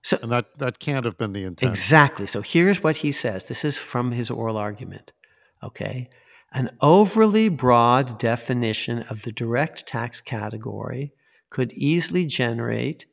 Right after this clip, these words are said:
Speaker 1: either ruinous tax rates in the relatively, you know, carriage-free states, you know, charging, um, you know, r-, ridiculous rates, or worse still, simply, quote, defeat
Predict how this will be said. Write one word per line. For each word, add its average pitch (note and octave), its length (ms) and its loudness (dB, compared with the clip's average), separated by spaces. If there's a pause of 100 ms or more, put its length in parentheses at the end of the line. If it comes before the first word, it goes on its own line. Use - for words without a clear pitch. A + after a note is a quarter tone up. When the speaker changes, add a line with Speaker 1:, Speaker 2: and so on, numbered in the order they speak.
Speaker 1:
either B2+ 260 2
ruinous C#3+ 760 6
tax A2+ 440 -2
rates B2 400 0
in A#2+ 80 0
the A#2+ 120 2
relatively, A#2+ 800 2 (100)
you A#2+ 100 0
know, A#2 260 -4 (140)
carriage-free B2+ 560 2
states, A2 380 -2
you A#2+ 60 -4
know, A2 140 -2
charging, B2 460 2 (560)
um, G#2+ 200 -2 (100)
you A2+ 80 -2
know, G#2+ 180 -2
r-, C#2+ 80 -4 (160)
ridiculous D3 560 2
rates, A#2+ 180 -2 (300)
or G3 520 6 (540)
worse B2 280 2
still, G3+ 680 2 (220)
simply, D#3 460 2
quote, C#3+ 360 2 (340)
defeat G3 760 4